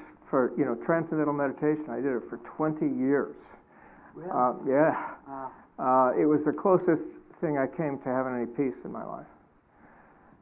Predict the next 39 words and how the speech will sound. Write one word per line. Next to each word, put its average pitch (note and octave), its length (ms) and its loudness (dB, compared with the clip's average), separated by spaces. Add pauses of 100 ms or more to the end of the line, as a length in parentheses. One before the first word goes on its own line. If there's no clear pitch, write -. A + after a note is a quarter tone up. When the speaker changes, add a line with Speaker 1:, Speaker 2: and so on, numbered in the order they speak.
(140)
Speaker 1:
Uh, A#2+ 380 2 (220)
but C3 240 2
I B2+ 160 4
found B2+ 240 2
out A#2+ 180 2
it B2 60 -4
was A#2+ 180 -6
a, A2 160 0 (400)
a - 40 -6 (680)
shabby, A#2+ 400 0 (1400)
shabby D3+ 240 4
Speaker 2:
No, F3+ 80 0
Speaker 1:
counterfeit. G3 340 6
Speaker 2:
no - 60 4
relief F#3 420 6 (140)
to - 100 -10
your D3+ 120 -2
journey. C#3+ 340 -6 (200)
Speaker 1:
No, D3+ 240 6
no. B2+ 280 -2 (180)
Mm-mm. B2+ 280 -6
Speaker 2:
Yeah. - 160 -10
Speaker 1:
So, D#3 440 6
uh, - 60 -6 (280)
you E3 180 0
know, D3 140 2
I C#3+ 140 4 (560)
Speaker 2:
Can G#3+ 80 0
I D4 60 2
ask - 100 -2
you C#4+ 80 0
a - 40 -4
question? - 360 -4
'Cause - 80 -6
I'm D#3+ 100 -2
always F#3 200 4
Speaker 1:
Sure, A3 100 2
Speaker 2:
curious D#3+ 380 4
Speaker 1:
yeah. - 40 -10